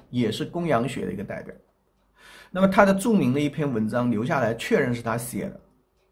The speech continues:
是他的《天人三策》，讲的是天人感应啊，呃，又叫《贤良对策》，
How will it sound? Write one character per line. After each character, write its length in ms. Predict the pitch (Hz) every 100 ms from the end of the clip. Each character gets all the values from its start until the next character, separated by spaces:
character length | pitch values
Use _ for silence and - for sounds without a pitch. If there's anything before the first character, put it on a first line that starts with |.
| _ -
是 180 | -
他 180 | 104 113
的 80 | 110
《天 240 | 104 143 123
人 160 | 104
三 240 | 117 110 113
策》， 140 | - - _ _ _ _ _ _ _ _ _ _ _ _ _ _ _ _
讲 260 | - 120 92
的 100 | 107
是 160 | -
天 200 | 113 147
人 180 | 131 117
感 260 | 123 - 120
应 180 | 127 127 - _ _
啊， 280 | - 110 - - _ _ _ _ -
呃， 240 | 110 107
又 180 | 147 131
叫 200 | 127 110
《贤 300 | - 113 117
良 220 | 120 123
对 160 | 139 117
策》， 240 | -